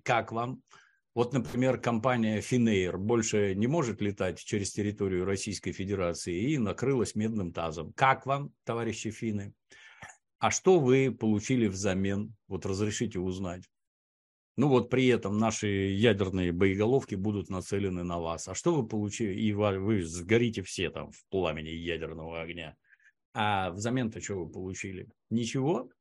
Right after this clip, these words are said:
Ну, здорово вас развели. Просто вот любо-дорого смотреть. А вы говорите, это не вы, да? То есть вас не спросили, надо нато, не надо. А кто этих козлов выбирал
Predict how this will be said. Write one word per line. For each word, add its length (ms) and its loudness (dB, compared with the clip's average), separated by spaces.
Ну, 240 -6
здорово 460 -2
вас 180 -6
развели. 520 -2
Просто 420 -4
вот 160 -2
любо-дорого 600 4
смотреть. 600 0
А 840 6
вы 440 6
говорите, 400 4
это 180 -2
не 160 2
вы, 400 0
да? 320 -2
То 60 4
есть 160 2
вас 240 2
не 100 0
спросили, 760 0
надо 460 2
нато, 320 2
не 140 4
надо. 400 4
А 40 4
кто 160 4
этих 200 0
козлов 420 -2
выбирал 640 2